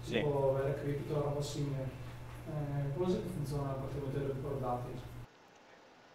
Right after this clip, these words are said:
Speaker 1: Eh, dipende se è integro o no, eh, perché quello che, cioè il file system in realtà se, se c'è una cifratura integrale del disco, il file system è in-, richiuso dentro a un altro file system che è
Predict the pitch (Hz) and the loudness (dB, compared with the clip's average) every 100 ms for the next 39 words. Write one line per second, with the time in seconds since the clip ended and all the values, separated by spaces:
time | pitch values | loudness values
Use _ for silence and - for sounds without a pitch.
0 | - - - 101 101 101 101 95 98 95 | -20 4 12 12 12 12 12 12 12 12
1 | 107 131 143 - 117 107 117 147 143 110 | 12 12 12 12 12 12 12 12 12 12
2 | 107 92 - - - 101 98 95 95 98 | 12 12 12 0 8 10 12 12 12 12
3 | - - - 110 - 113 107 - - - | 8 -8 8 10 12 12 12 12 12 12
4 | 120 123 117 - - - - - 113 113 | 12 12 10 4 -10 -14 4 12 12 12
5 | - 120 151 160 190 135 117 110 135 - | 12 12 12 12 12 12 12 12 12 12
6 | 117 110 67 - 117 - 123 123 - 117 | 12 12 6 6 6 12 12 12 8 10
7 | 117 - 120 104 110 104 110 107 98 104 | 10 12 12 12 12 12 12 12 10 10
8 | 131 - 202 240 - - - - - - | 6 12 12 12 2 -10 -14 -16 -20 -20
9 | - - 107 - 110 - 123 - 139 - | -20 -2 8 12 12 12 10 12 12 12
10 | 107 98 113 113 107 113 117 113 107 107 | 12 12 12 8 10 10 12 12 12 12
11 | 123 117 104 101 120 - 131 110 107 120 | 12 12 12 12 12 12 12 12 12 10
12 | 113 147 135 131 101 95 90 | 10 10 10 12 12 12 12